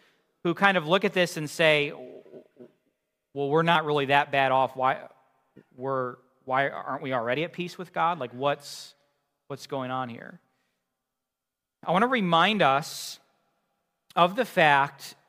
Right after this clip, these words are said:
that when you and I are born into this world,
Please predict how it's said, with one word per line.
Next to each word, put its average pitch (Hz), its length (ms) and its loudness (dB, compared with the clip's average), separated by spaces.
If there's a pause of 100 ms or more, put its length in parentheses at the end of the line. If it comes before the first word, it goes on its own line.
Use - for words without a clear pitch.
that 156 340 2
when 165 260 0
you 196 460 -4
and 214 220 -2
I 143 380 4
are 143 180 2
born 160 420 0
into 185 400 -6
this 196 240 -2
world, 139 580 -4